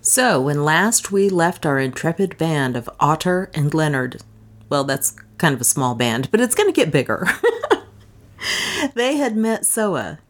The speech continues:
in a ditch, starving and wretched and sad, and they saved her life. Soa told her story. Leonard said, "I will help you, but first, you know, you're gonna have to show me what you're gonna give me."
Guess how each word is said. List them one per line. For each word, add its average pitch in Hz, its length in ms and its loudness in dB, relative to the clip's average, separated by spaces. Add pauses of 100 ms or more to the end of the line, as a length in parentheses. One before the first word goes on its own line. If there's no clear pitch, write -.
in 180 160 2
a 208 60 4
ditch, 190 540 -2
starving 143 840 0 (100)
and 147 400 0 (160)
wretched 151 720 0
and 131 440 -2
sad, 160 540 2
and 123 160 -4
they 101 140 -2
saved - 360 2
her 190 120 4
life. - 540 -2 (340)
Soa 156 400 0
told 185 280 0
her 185 120 0
story. 175 760 -2 (680)
Leonard 165 480 2
said, 165 520 2 (100)
"I 160 420 2
will 165 320 2
help 175 300 -4
you, 202 180 0
but 196 220 -2
first, 349 500 -2
you 415 140 2
know, 254 380 2
you're 226 200 0
gonna 214 200 2
have 208 180 2
to 180 100 0
show 196 220 2
me 185 140 4
what 165 180 0
you're 160 140 -6
gonna 151 200 -2
give 196 300 -2
me." 156 320 -4